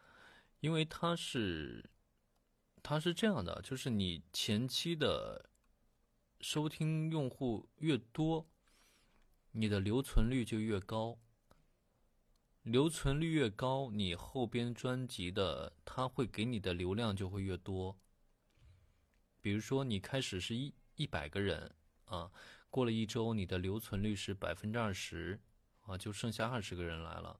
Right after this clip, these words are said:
就剩下二十个人听了，嗯，他就会给你减少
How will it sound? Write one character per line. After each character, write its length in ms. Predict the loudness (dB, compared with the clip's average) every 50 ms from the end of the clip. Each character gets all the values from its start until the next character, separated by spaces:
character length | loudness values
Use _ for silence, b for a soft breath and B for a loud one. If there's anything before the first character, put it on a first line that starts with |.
| _ -18 -10
就 180 | -6 -4 -4 -4 -6 -8
剩 240 | -8 -6 -6 -4 -4
下 140 | -2 -2 -2
二 100 | -4 -4
十 140 | -6 -6 -4
个 80 | -4
人 180 | -4 -4 -4 -8
听 240 | -8 -8 -8 -8 -8
了， 160 | -8 -10 -16 B B B B B B B B B B B B B B B B B B _ _ -12
嗯， 180 | -10 -8 -8
他 280 | -8 -8 -4 -4 -2 -2
就 120 | -2 -4
会 300 | -4 -2 -2 -2 -2 -4 -8
给 100 | -10 -6
你 160 | -4 -4 -4 -4
减 220 | -4 -4 -4 -4
少 340 | -4 -4 -6 -6 -6 -8